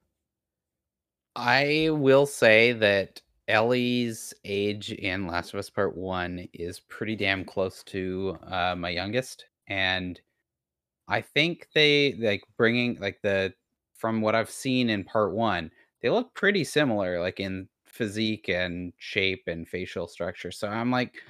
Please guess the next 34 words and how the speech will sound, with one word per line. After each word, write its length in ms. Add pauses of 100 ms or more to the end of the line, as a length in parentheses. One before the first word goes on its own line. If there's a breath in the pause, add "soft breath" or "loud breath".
(560)
for 140
me, 200
it's, 320
I, 160 (360)
I 160
didn't 240
e-, 280
it 140
didn't 200
really 240
notice 320
that 280 (300)
difference 640
as 220
much 580 (100)
because 460
I 160
just, 220
I 100
think 240
I'm 160
just 180
so 100
used 320
to 80
seeing 420 (160)
my 160
daughter, 400
and 160
I 60
see 360
that 200 (640)
Ellie 380
is, 340